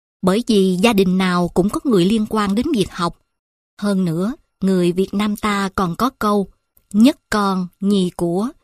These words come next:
và tinh thần hiếu học của người Việt thì đã được cả thế giới ghi nhận, chứ không phải dân mình tự xưng." Chừng như các nhà vĩ mô, các vị chức sắc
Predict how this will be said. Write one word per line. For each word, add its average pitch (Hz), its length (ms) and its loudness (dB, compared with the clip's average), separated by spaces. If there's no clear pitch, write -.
và 196 340 0
tinh 240 220 0
thần 180 260 -2
hiếu 233 220 0
học 233 240 -6
của 240 80 0
người 233 240 2
Việt 170 240 0
thì 180 260 0
đã 208 100 0
được 185 220 -2
cả 185 180 -4
thế 247 100 0
giới 254 400 2
ghi 240 160 2
nhận, 185 340 0
chứ 240 140 0
không 202 200 -2
phải 170 260 -4
dân 202 280 0
mình 170 180 -2
tự 175 220 -6
xưng." 214 280 -2
Chừng 220 220 2
như 254 260 2
các - 200 -6
nhà 196 160 0
vĩ 190 220 -2
mô, 226 320 0
các 294 140 -2
vị 180 220 -2
chức - 160 -4
sắc - 220 -2